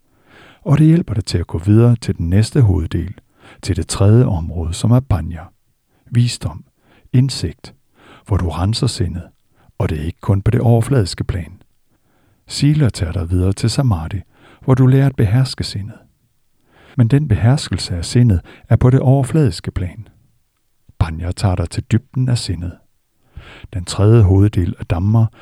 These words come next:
er at rense sindet på det dybeste plan, det såkaldte ubevidste plan, kilden til din ulykke, hvorfra alle disse urenheder opstår, hvorfra de har deres oprindelse, og hvor de mangfoldiggøres.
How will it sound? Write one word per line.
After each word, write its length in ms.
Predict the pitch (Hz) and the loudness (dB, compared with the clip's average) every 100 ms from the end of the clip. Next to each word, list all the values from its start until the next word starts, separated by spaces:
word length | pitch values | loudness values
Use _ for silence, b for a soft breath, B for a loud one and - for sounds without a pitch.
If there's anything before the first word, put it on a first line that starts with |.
| B | B
er 120 | - 90 | -4 -2
at 180 | - | 0
rense 280 | - 131 131 | 0 0 -2
sindet 360 | - 127 123 85 B B - | 0 0 2 -2 B B -4
på 80 | |
det 200 | - 78 | -4 -2
dybeste 400 | 98 110 127 - | 0 2 0 -2
plan, 320 | - 90 78 - _ _ _ _ _ | -4 -4 -8 -14 _ _ _ _ _
det 100 | - | -8
såkaldte 600 | - 110 110 98 101 90 85 - | 0 0 2 -2 -2 -4 -8 -4
ubevidste 540 | 101 127 107 92 - | -2 0 -2 -4 -4
plan, 320 | 127 87 80 - _ _ b b b b | -4 -4 -6 -14 _ _ b b b b
kilden 360 | - 104 98 113 | -2 0 2 0
til 220 | - 123 | -2 -2
din 160 | 123 90 | 0 0
ulykke, 400 | 80 80 82 - _ _ b b b | -2 -6 -8 -12 _ _ b b b
hvorfra 380 | 98 80 - 90 - | -6 -6 -10 -8 0
alle 240 | 104 120 | 2 2
disse 260 | 113 107 101 | -2 -2 0
urenheder 600 | 90 101 98 95 104 113 | 2 2 2 2 2 2
opstår, 600 | 113 80 - - 87 - B B B | 0 -6 -4 -4 -6 -14 B B B
hvorfra 400 | 92 80 92 85 | -2 -2 -4 -4
de 160 | 95 | -2
har 200 | 76 101 | 0 0
deres 240 | 113 107 - | 2 0 0
oprindelse, 600 | - 87 80 82 - - B B B B | -2 -2 -4 -6 -6 -6 B B B B
og 60 | 101 | -2
hvor 160 | 85 | 0
de 120 | 87 | 2
mangfoldiggøres. 1040 | 113 104 - 92 80 95 92 87 - - | 2 2 0 -4 -4 -4 -4 -6 -8 -16